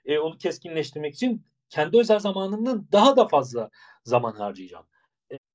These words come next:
bunu yapmak istemediğimden dolayı aslında ben kariyer planımı da buna göre kurgulamadım zaten. Ama yani sen şu an ben o cevabı aslında tam olarak merak ediyorum. Yani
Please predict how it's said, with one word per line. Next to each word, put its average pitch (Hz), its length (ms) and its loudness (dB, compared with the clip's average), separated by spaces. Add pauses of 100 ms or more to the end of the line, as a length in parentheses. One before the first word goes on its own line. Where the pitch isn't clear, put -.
bunu 165 180 -4
yapmak 202 360 -2
istemediğimden 131 760 0
dolayı 151 280 4
aslında 160 340 -2
ben 147 160 2
kariyer 156 360 2
planımı 117 340 -8
da 180 100 -4
buna 180 140 -2
göre 175 260 0
kurgulamadım 175 540 0
zaten. - 340 -20 (720)
Ama 214 380 2
yani 135 280 -2
sen 165 240 0
şu 180 180 0
an 202 180 0 (460)
ben 151 200 0
o 180 280 0
cevabı 151 480 2 (180)
aslında 127 320 -10
tam 147 120 -4
olarak 123 300 -4 (300)
merak 117 280 -8
ediyorum. 104 320 -10
Yani 131 400 -2